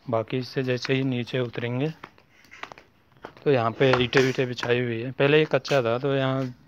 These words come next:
बारिश में ना थोड़ी रिपटन विपटन हो जाती थी, तो इस साइड में है। तो यहाँ से देखो फिर मैंने बाकी ये है, इसके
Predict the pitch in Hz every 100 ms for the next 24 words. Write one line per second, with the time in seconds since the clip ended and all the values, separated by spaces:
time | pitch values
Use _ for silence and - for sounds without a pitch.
0 | 143 120 120 123 139 139 147 143 135 131
1 | - 135 127 123 131 123 104 98 - 110
2 | 117 - _ _ _ _ _ - 151 127
3 | 127 - 127 131 135 131 131 120 120 113
4 | 123 147 - - - - 143 131 123 113
5 | 123 117 120 113 107 123 - 120 117 113
6 | 113 113 107 110 120 113 110 110 113 117
7 | - 120